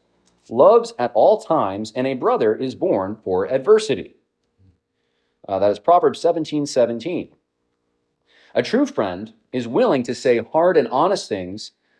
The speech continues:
because they care about the other person. Solomon observed, "Faithful are the wounds of a friend, but deceitful are the kisses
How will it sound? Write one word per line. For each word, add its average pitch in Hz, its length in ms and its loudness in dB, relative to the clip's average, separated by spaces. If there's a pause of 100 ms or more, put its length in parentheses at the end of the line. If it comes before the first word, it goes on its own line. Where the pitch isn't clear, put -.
because 147 400 2
they 131 100 0
care 190 360 2
about 110 240 0
the 113 80 -2
other 107 160 -2
person. 190 460 -8 (880)
Solomon 160 420 4
observed, 113 360 -2
"Faithful 208 520 -2
are 110 120 4
the 107 80 0
wounds 98 280 -4
of 90 80 -10
a 87 40 -12
friend, 92 280 -8
but 101 100 -4
deceitful 123 580 -4
are 107 100 4
the 104 80 -4
kisses 98 440 -10